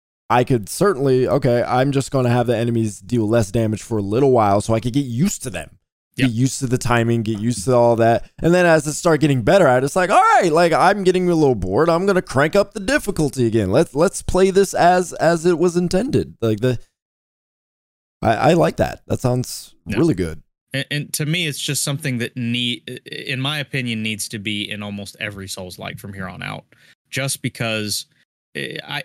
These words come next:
Speaker 2: I not, I don't want the game to be made just easier.
Speaker 1: Yeah, yeah, yeah.
Speaker 2: I want the game to
Speaker 1: No.
Speaker 2: be more approachable, and I want the game to be more accessible. And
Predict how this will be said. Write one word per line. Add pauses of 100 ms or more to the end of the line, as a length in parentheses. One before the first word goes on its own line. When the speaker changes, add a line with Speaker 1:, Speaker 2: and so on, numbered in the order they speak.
Speaker 2:
I
not,
I
don't
want
the
game
to
be
made
just
easier. (500)
Speaker 1:
Yeah,
yeah,
yeah.
Speaker 2:
I
want
the
game
to
Speaker 1:
No.
Speaker 2:
be
more
approachable,
and
I
want
the
game
to
be
more
accessible. (540)
And